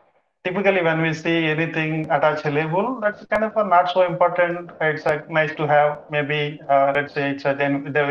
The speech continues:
environment or what. That's how we feel. But in the Kubernetes world,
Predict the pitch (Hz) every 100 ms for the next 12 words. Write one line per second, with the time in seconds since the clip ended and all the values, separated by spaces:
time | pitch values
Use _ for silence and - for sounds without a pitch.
0 | 143 139 139 135 135 135 135 127 - _
1 | _ - 147 - 160 151 139 139 139 -
2 | - _ _ 135 160 165 156 151 156 196
3 | 214 208 202 175 170 175 180